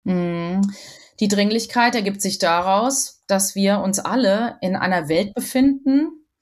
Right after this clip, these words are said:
die sehr komplex ist, sehr dynamisch ist, aber auch sehr verunsichernd, ne? Das erlebe ich in meiner Arbeit tagtäglich, aber das wirst auch du wahrscheinlich, Danny, in deinen Gesprächen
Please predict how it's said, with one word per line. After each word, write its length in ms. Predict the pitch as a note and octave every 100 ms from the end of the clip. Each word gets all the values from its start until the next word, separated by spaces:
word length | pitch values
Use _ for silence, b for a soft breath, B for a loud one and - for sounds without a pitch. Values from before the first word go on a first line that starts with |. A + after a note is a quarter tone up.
| _ _ _
die 480 | G3+ G3+ G3+ G#3 G3+ -
sehr 260 | - G3
komplex 480 | G3+ G3+ G3+ G#3 -
ist, 520 | - C#4 C4+ - - _ _ _ _ _ _ -
sehr 220 | - G#3+
dynamisch 540 | G3 F#3 G3+ C4 C4
ist, 340 | A3+ B3+ C4+ -
aber 640 | F3+ G#3+ A#3 - F#3 G3
auch 240 | A3 G#3 -
sehr 380 | - G#3 G#3
verunsichernd, 920 | G#3+ G#3 - G#3 F#3+ D#3+ E3+ D#3 D#3 -
ne? 200 | G#3 A3+
Das 460 | G#3 G3+ - - _ _ _ _ _
erlebe 420 | G3+ G3 G#3+ A3
ich 240 | - C#4 C#4+
in 120 | A#3+
meiner 320 | G#3+ G#3 G3+
Arbeit 420 | F#3 G#3 G#3 G3+
tagtäglich, 800 | - G3 G3 - A3+ - B3 B3
aber 160 | - G3
das 160 | G3 G#3
wirst 200 | G#3+ F#3
auch 100 | -
du 160 | G#3
wahrscheinlich, 420 | A3+ A#3 G3+ G3+
Danny, 300 | - G3+ G#3
in 100 | G3
deinen 400 | F#3+ F#3+ C4 A#3+
Gesprächen 800 | G3+ G3+ G3+ G3 G3+ G3+ G3+ A3